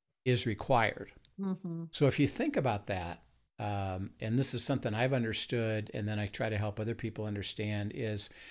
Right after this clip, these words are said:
Speaker 1: we tend to put ourselves, "Can I get into a safe, secure
Speaker 2: Mm.
Speaker 1: place where I never have any difficulty, um,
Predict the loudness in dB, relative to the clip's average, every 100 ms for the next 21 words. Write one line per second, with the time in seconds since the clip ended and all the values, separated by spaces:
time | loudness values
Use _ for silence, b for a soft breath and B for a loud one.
0 | B B _ _ _ 0 4 6 6 2
1 | -2 0 4 4 4 2 -2 -2 -8 -12
2 | -18 _ _ _ _ _ _ _ _ 4
3 | 8 8 8 4 4 4 0 0 4 8
4 | 8 8 6 6 6 6 6 6 6 6
5 | 6 2 2 2 4 6 8 8 6 -2
6 | -10 -4 0 0 0 4 4 6 4 2
7 | 0 B B B _ _ _ -8 -8 -6
8 | 2 6 8 6 4 2 4 4 4 2
9 | 2 4 4 4 4 4 0 0 -2 -4
10 | -4 -2 -2 -2 -4 -8 _ b b b
11 | -18 -6 -2 0 0 -2